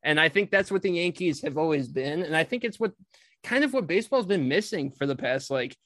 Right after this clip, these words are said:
five or ten years. Uh, the Dodgers have done that, but it, it's,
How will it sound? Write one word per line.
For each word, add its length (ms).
five 300
or 80
ten 260
years. 400
Uh, 80
the 160
Dodgers 800
have 200
done 320
that, 380
but 160
it, 240
it's, 320